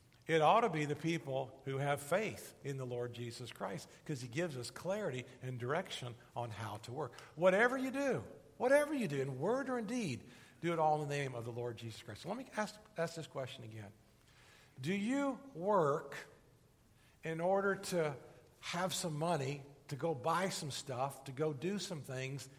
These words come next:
that you want to do? Or, as you are working, are you a missionary? As you are working, are you like a spy for God?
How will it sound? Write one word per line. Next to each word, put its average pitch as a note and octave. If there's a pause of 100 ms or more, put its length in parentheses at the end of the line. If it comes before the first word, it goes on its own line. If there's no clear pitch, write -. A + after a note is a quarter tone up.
that C3+
you D#3
want D#3
to A#2+
do? A2 (1040)
Or, E3+ (880)
as G#3+
you G#3
are E3+
working, D3+ (280)
are G3+
you G#3
a D3+
missionary? G3+ (1300)
As G#3
you A3+
are G3
working, F#3+ (340)
are D#3
you G3
like G3+
a C3+
spy D#3+
for F3
God? F3